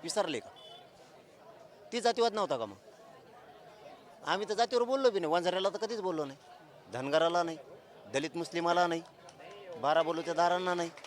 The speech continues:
आम्ही तर बोललोच नाही. टोळीला बोलायचं नाही काय? आणि नेत्याला कोण अ, दौषित नाही. कोण दौषित नाही? कोणी पण म्हणतो ना,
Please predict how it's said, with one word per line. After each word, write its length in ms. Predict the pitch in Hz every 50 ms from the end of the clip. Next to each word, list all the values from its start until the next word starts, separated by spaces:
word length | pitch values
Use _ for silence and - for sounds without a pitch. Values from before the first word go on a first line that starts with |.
| - -
आम्ही 160 | - 175 202 208
तर 60 | 240
बोललोच 320 | 269 285 302 294 277 226
नाही. 160 | 208 180 170 - - - - - - - - - - - -
टोळीला 340 | - 254 277 285 285 277 277
बोलायचं 320 | 262 262 254 247 226 220 208
नाही 120 | 202 185
काय? 160 | - 135 107 - - - - - - - - - - - - -
आणि 100 | 147 160
नेत्याला 320 | 185 214 214 - 226 214
कोण 320 | 214 - 220 226 214 202 190 170 - - - - - 147
अ, 300 | 147 147 143 139 135 131
दौषित 360 | 123 117 135 143 - - 160 131
नाही. 180 | 147 139 139 - - - - - - - - -
कोण 180 | 214 233 226 185
दौषित 260 | 175 165 - 170 151 147
नाही? 140 | 160 160 - - - - - - - - - - - - - - - - - - - - - - - - -
कोणी 180 | 196 233 269
पण 160 | 277 277 269 247
म्हणतो 260 | 226 208 170 - 233
ना, 60 | -